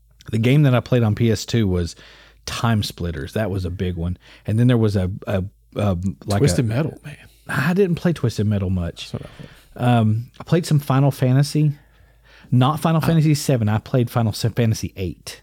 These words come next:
Speaker 2: Yeah, well, seven wasn't on.
Speaker 1: Or maybe it was se-, I can't remember. Whichever one, the, the big one that everybody was playing,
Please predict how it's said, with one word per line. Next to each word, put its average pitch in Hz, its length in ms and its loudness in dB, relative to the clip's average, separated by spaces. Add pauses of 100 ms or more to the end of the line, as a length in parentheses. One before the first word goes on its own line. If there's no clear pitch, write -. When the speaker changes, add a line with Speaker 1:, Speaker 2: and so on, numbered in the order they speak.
Speaker 2:
Yeah, 131 140 -4
well, - 120 -6
seven 170 460 0
wasn't 117 300 -4
on. 104 340 -10 (140)
Speaker 1:
Or 101 100 -2
maybe 135 240 2
it 113 60 2
was 110 120 -2
se-, - 260 -4 (440)
I - 60 -4
can't 208 240 2
remember. 107 240 2 (240)
Whichever 185 480 0
one, 180 240 4
the, 127 80 6
the 110 240 2
big 131 180 2
one 147 200 4
that 131 100 2
everybody 131 360 2
was 131 140 2
playing, 123 380 0